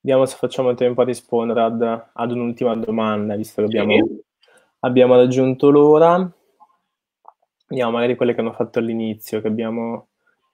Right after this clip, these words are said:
Speaker 1: che abbiamo un po' saltato.
Speaker 2: Io qualcosa ho tentato, eh, di recuperare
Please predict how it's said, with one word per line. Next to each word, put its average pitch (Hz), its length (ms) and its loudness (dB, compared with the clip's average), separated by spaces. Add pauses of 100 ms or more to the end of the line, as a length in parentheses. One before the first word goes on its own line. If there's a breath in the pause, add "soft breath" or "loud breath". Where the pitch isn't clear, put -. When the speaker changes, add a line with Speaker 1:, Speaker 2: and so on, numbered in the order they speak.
Speaker 1:
che - 100 -4
abbiamo 120 260 4
un 117 100 -2
po' 117 120 2
saltato. 113 920 0 (120)
Speaker 2:
Io 294 140 4
qualcosa 240 440 4
ho - 40 2
tentato, 202 540 4
eh, 185 100 2
di 185 100 0
recuperare 180 1120 -2